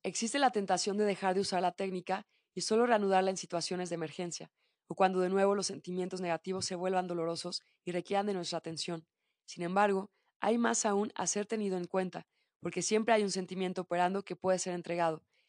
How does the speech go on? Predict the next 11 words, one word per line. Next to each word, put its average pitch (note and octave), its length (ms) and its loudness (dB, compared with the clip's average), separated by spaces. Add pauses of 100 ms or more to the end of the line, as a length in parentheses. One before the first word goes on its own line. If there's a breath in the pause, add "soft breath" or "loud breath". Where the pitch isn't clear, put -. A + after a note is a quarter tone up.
(120)
la F3+ 140 0
continuación F3+ 600 0
de B3+ 60 0
ese A3+ 140 0
proceso F3+ 480 -6
conducirá F#3 500 -2
a G3+ 40 -2
mayores G3 460 -2
y F#3+ 100 -10
mayores F#3 400 -2
beneficios. E3+ 640 -8